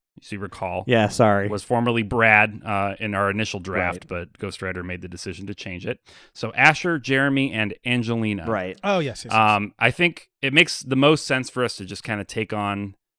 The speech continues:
Speaker 1: the roles, uh, that we took on the first time. So we'll start off with, uh, you know what? Let's have Jeremy start off this one because I think Asher started the last one.
Speaker 2: Who was who? I don't remember, Brandon.
Speaker 1: You're Jeremy, I'm
Speaker 2: Okay.
Speaker 1: Asher, and, uh,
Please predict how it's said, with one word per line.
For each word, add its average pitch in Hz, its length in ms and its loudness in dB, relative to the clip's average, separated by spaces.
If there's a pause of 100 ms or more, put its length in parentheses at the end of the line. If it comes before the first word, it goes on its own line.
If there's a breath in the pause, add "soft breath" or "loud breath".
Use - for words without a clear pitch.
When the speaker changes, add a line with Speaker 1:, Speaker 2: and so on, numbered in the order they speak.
(240)
Speaker 1:
the 107 160 -2
roles, 123 680 4
uh, 101 140 -2
that 101 100 -4
we 101 80 -6
took - 180 -10
on 120 120 -2
the 110 40 -4
first - 300 -4
time. 95 280 -8 (1120)
So 117 220 2
we'll 120 160 0
start 131 320 2
off 123 440 2 (580)
with, 123 480 0
uh, 120 360 0
you 139 120 -4
know 139 80 -2
what? 143 100 0
Let's 160 160 -4
have 170 140 -4
Jeremy 110 340 -4
start 98 240 -8
off 92 140 -8
this - 180 -14
one 95 120 -10
because 95 200 -10
I 101 60 -8
think 120 240 -6
Asher 98 320 0
started 85 340 -6
the - 80 -16
last 82 400 -14
one. - 140 -20
Speaker 2:
Who 226 140 6
was 269 200 6
who? 196 240 6
I 117 80 6
don't 175 140 2
remember, 117 480 0
Brandon. 90 440 -8
Speaker 1:
You're 151 200 0
Jeremy, 135 500 0
I'm 117 180 0
Speaker 2:
Okay. 98 80 -10
Speaker 1:
Asher, 104 420 -6
and, 92 340 -12
uh, 85 380 -10